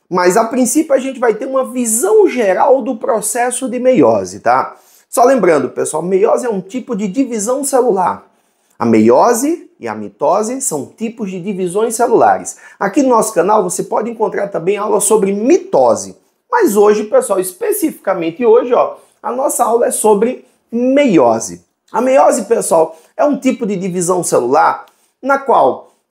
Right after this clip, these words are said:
uma célula mãe, ó, que tá aqui representada como sendo esse esqueminha aqui, ó, essa célula mãe,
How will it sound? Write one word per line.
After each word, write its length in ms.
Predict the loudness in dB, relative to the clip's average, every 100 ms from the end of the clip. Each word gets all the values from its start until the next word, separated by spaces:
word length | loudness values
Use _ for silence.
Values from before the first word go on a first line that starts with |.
| -8
uma 260 | -2 0
célula 400 | 0 0 0 2
mãe, 320 | 0 0 0 0
ó, 60 |
que 120 | -2 -4
tá 100 | -8
aqui 160 | -6
representada 840 | -8 -8 -6 -4 -6 -4 -2 -2
como 240 | -4 -6 -8
sendo 260 | -6 2
esse 200 | 2 2
esqueminha 460 | -4 -8 -8 -8 -10
aqui, 200 | -4 0
ó, 220 | 2 0 -8 _ _
essa 480 | -4 -2 -2 -2 -2
célula 320 | 2 4 4
mãe, 520 | 2 -2 -2 -2 -4